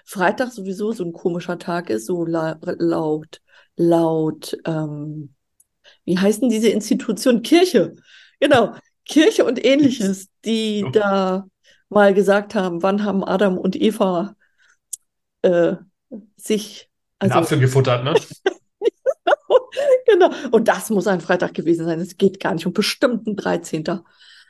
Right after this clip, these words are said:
Speaker 1: Ähm,
Speaker 2: Genau, die Zahl dreizehn, das ist ja auch so ein bisschen was Mystisches. Ich schaue hier gerade zum Beispiel auf eine Uhr, die hat nur eine zwölf theoretisch, dann hört es auf.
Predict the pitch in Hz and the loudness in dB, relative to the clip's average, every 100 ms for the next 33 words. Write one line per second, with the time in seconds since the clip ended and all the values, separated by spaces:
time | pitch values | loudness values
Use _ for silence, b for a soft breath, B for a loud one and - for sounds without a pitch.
0 | b _ - 190 170 123 110 104 113 127 | b _ -6 -4 -2 0 0 -2 -2 2
1 | 127 113 147 151 180 170 175 170 - - | 2 4 2 2 0 -2 -2 -8 -10 -12
2 | - 123 113 131 139 131 143 123 135 151 | -4 0 0 2 2 2 2 2 4 4
3 | - 160 170 - 139 139 135 127 127 127 | 2 -2 -2 -4 -2 2 2 4 0 0
4 | 127 123 147 117 131 131 151 156 120 127 | -2 -2 -4 -6 -4 -6 -2 -2 0 -2
5 | - 139 127 - 123 127 139 - 175 160 | -4 -2 0 0 2 2 0 0 0 0
6 | 175 175 - 139 127 127 131 - 135 185 | -2 -4 -4 -2 -2 -4 -2 0 2 0
7 | 190 | -4